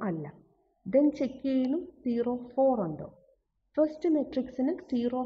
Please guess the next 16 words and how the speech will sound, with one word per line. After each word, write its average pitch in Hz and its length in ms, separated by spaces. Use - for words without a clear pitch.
ഫോറിൽ 214 320
ത്രീ 302 120
ഉണ്ട്. 147 200
So 262 80
just 254 300
ഈ - 20
raw 214 100
value 220 420
resultant 220 540
മാട്രിക്സിലേക്ക് 185 680
copy 254 320
ചെയ്യുക. - 200
സീറോ 294 320
ഫോറിൽ 165 340
three. 220 140
Then 359 140